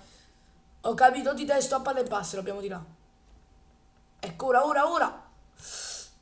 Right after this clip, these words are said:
Ultime due occasioni. Facciamo il gol ora, se no dobbiamo puntare tutto per tutto alla fine.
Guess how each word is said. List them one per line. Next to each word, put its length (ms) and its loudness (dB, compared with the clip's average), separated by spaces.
Ultime 340 -4
due 100 0
occasioni. 540 -2
Facciamo 380 -4
il 80 -8
gol 200 -2
ora, 320 0
se 120 -10
no 100 -8
dobbiamo 220 -6
puntare 300 -8
tutto 200 -8
per 120 -6
tutto 200 -8
alla 160 -2
fine. 280 -10